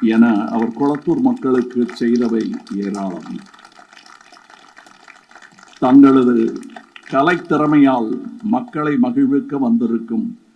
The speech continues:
நாட்டுப்புற கலைஞர்களுக்கு வணக்கம், வாழ்த்துக்கள். மகளிர் சுய உதவி குழுவினர் இங்கே ஸ்டால்களை அமைத்து சுவையான உணவு பரிமாறுகிறார்கள்.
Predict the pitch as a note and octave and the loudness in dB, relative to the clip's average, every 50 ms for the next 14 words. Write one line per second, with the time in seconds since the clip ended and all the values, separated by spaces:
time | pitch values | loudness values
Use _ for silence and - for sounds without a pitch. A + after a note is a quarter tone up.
0 | _ _ _ - G#2+ G#2+ - - - - - B2+ G2 - A#2+ A#2 G#2+ G#2+ G#2+ G2 | _ _ _ -12 -8 -6 -6 -6 -6 -6 -6 -6 -6 -6 -8 -8 -8 -8 -8 -10
1 | F#2+ - - _ _ _ _ _ _ _ _ - A#2 G#2+ A2 G#2+ G#2+ A2 G2+ F#2+ | -12 -16 -18 _ _ _ _ _ _ _ _ -8 -8 -6 -6 -4 -4 -4 -4 -4
2 | F#2 G#2 G2+ G2 - - A#2+ A#2+ - - _ _ _ _ _ _ _ _ _ _ | -6 -6 -8 -8 -10 -10 -10 -10 -10 -12 _ _ _ _ _ _ _ _ _ _
3 | _ _ _ _ _ _ - _ _ _ _ _ _ _ _ - - F2 G#2 G2+ | _ _ _ _ _ _ -20 _ _ _ _ _ _ _ _ -16 -12 -8 -8 -6
4 | G#2 A#2 A#2 - C3 B2+ - - - - - - - - F2+ F#2+ F#2 F2 - - | -6 -6 -8 -6 -6 -6 -6 -6 -10 -14 -20 -20 -18 -14 -10 -8 -8 -8 -10 -10
5 | - - - - - - - - - - - - - - - - - - - - | -14 -14 -14 -12 -12 -12 -14 -14 -16 -18 -18 -18 -18 -18 -18 -20 -20 -20 -20 -20
6 | - - - - - - - - - - - - - - - - - - - - | -20 -20 -20 -20 -20 -20 -20 -20 -20 -20 -20 -20 -20 -20 -20 -20 -20 -20 -20 -20
7 | - - - - - - A2 G#2 A#2+ C#3 D#3 E3 D#3+ D#3 D3 C3+ - - - - | -20 -20 -20 -16 -8 -2 0 2 2 4 4 2 2 0 0 -2 -6 -12 -16 -16
8 | - - D3 D3+ D#3+ E3+ D#3+ D3+ C#3+ C3+ C3+ C3+ C3+ C3 C3+ C3+ B2+ - - - | -12 -8 -4 0 0 2 2 2 0 0 2 2 2 2 2 0 -2 -2 -8 -6
9 | - C3+ B2 A#2+ A#2+ A#2 A#2 A#2+ A2+ A2 G#2+ A2 G#2+ G#2 G#2+ G#2+ G2+ F#2+ - - | -2 0 2 2 4 4 4 2 2 0 0 -2 -2 -2 -4 -6 -6 -8 -12 -10
10 | - A#2+ B2 C3+ C3+ A#2+ - C3 B2 A#2 A#2 A2 A2+ A2+ A2+ A2 - A2 G#2 - | -8 -6 -4 -4 -4 -4 -2 -2 -2 0 0 0 -2 -2 -4 -4 -6 -8 -8 -8
11 | - - A2+ A2+ B2+ B2+ B2+ B2+ B2+ C#3 C3+ C3+ C3 B2 - - _ _ _ _ | -8 -8 -6 -4 -4 -2 -2 -2 -2 -2 -2 -2 -2 -4 -8 -16 _ _ _ _
12 | _ - A2 G#2+ A2+ B2+ C#3+ D3 C3 G2 A2 G#2+ A2 - - F#2+ - G#2 F#2+ G2 | _ -10 -4 0 2 4 4 4 2 0 -2 -4 -4 -4 -6 -6 -8 -8 -8 -10
13 | G2 G2+ F#2+ F#2+ F#2+ F#2 G#2+ F2 F2 | -8 -8 -10 -10 -12 -12 -14 -14 -14